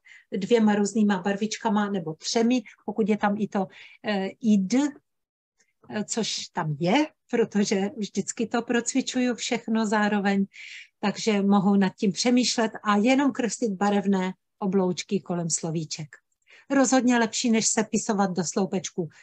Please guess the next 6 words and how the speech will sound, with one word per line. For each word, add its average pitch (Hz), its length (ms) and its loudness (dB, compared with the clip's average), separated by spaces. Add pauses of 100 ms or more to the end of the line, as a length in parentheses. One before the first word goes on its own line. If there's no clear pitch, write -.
(160)
To 226 100 2
je 202 220 4
nuda 202 420 6
a 208 180 -4
voprus. 170 800 -4 (1500)
Tak, - 280 -4